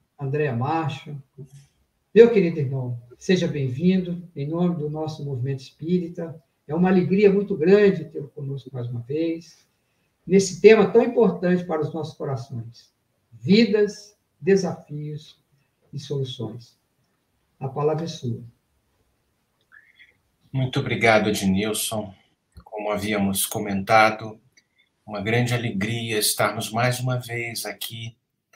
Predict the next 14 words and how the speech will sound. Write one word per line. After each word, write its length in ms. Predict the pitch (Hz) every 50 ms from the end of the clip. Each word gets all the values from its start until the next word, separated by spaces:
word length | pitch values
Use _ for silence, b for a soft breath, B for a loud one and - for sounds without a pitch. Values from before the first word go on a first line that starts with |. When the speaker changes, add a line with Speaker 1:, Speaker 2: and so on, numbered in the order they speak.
| b b b b b b _
Speaker 2:
presentes, 1080 | - - 123 120 107 - 120 120 117 110 107 - - - - - - - - - - - _ _ _ _ -
mesmo 380 | 107 110 110 107 - 110 -
que 80 | - 131
de 120 | 110 107
forma 480 | 104 - - 120 117 113 107 110 113 101
virtual, 840 | 98 110 113 - - - 123 117 107 110 113 113 113 113 - _ _ _ _ _ _ b b b b b _ _ -
a 40 |
nossa 360 | - 104 110 110 107 - - 107
emoção, 500 | 107 104 101 - - - - 113 113 107
a 60 | 101
nossa 300 | 101 113 113 - - 117
alegria 680 | 107 110 107 - - - 123 127 131 123 120 - - _ _ _ _ _ _ _ _ _ _ _ _
de 140 | - 101 -
podermos 840 | - 113 101 98 123 117 113 117 117 113 - - - - - - _